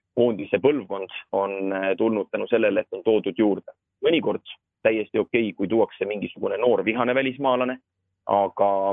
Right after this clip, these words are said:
aga sellist keskpärase tasemega, äh, välismaalast, äh, eestlasele eelistada, võib-olla sellepärast, et hooaja peale kulub tuhat eurot vähem, kui küsib eestlane. Pigem ma ütleks niipidi, et, äh, et panustame ikkagi sel juhul eestlasele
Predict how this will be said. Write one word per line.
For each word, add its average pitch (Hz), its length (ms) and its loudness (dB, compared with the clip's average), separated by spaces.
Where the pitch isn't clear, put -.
aga 107 220 0
sellist 107 320 0
keskpärase 104 760 -2
tasemega, 98 680 0
äh, 95 360 2
välismaalast, 101 760 -4
äh, 98 60 2
eestlasele 113 600 0
eelistada, 110 760 -2
võib-olla 110 300 0
sellepärast, 117 460 0
et - 140 -16
hooaja 123 300 4
peale 95 280 -2
kulub 120 320 -4
tuhat 127 300 0
eurot 101 260 -4
vähem, 120 280 0
kui 101 160 -6
küsib - 260 -4
eestlane. - 400 -12
Pigem 110 340 0
ma 101 140 0
ütleks - 320 -6
niipidi, 110 400 -2
et, - 280 -6
äh, 101 480 -2
et 85 160 -14
panustame 107 480 -4
ikkagi 104 380 -6
sel 117 180 2
juhul 101 240 -2
eestlasele - 640 -2